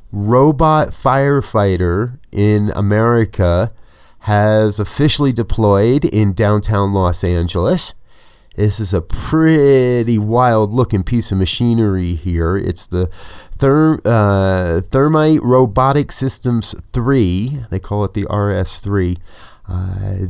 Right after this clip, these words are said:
they have some video of its first appearance. Doesn't look like it actually pumped any water, but it does have the ability to pump over twenty-five hundred gallons of water per minute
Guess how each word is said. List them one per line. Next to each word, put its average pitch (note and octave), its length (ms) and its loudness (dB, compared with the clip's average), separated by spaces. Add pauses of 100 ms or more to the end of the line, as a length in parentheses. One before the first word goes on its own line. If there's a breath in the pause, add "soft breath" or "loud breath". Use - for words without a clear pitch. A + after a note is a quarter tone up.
they G2+ 180 2
have A2 240 0
some D#3 300 0
video C#3+ 560 4
of A2 260 0
its A#2 200 -2
first B2+ 320 -2
appearance. B2+ 520 0
Doesn't A#2+ 300 -2
look C3+ 160 -2
like B2+ 180 0
it C3 100 0
actually B2+ 600 0
pumped B2+ 360 -4
any A#2+ 180 0
water, A#2 500 2
but A#2 140 -2
it G#2+ 100 -2
does B2 220 0
have B2 160 0
the A2+ 80 0
ability A#2 380 0
to G2 60 -4
pump B2+ 300 -4
over G#2 200 -4
twenty-five A#2 640 -4
hundred A2 380 -4
gallons G#2+ 760 -2 (500 loud breath)
of G#2+ 320 0
water G2+ 540 2
per C3 340 -2
minute G#2+ 720 0